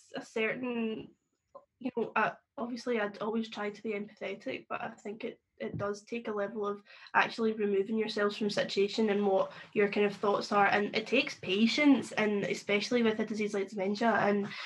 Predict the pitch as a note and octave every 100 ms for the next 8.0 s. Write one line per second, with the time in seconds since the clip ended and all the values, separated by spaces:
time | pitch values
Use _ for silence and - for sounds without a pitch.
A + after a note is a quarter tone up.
0 | - - - A3+ A#3 A#3 G#3+ G3+ - -
1 | - A3 G#3 - - _ A#3 G#3 - A3+
2 | A3 G#3+ A3+ G#3 G#3 G3+ G3+ G3+ A#3 A3
3 | - G#3 G3+ G3+ _ _ _ _ A3+ G#3+
4 | G3+ G#3+ - A3 G#3 G#3 G#3+ G#3 - G#3
5 | G#3 G3+ G3+ G3+ G3+ F#3+ - - - F3+
6 | G3+ G3+ G#3 G#3 G3+ G3+ F#3+ G#3+ - G#3+
7 | G3+ G3+ G3+ - G3+ G3 F#3+ G3 F#3